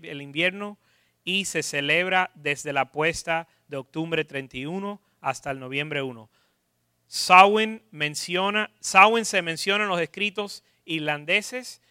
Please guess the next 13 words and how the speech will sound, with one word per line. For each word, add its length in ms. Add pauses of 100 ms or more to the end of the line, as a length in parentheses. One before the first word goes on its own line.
y 100
se 160
conoce 520
que 120
tiene 360
raíces 640 (180)
precristianas. 920 (260)
Eso 240
significa 640 (600)
antes 400
de 100
Cristo. 480 (640)
Cristo, 560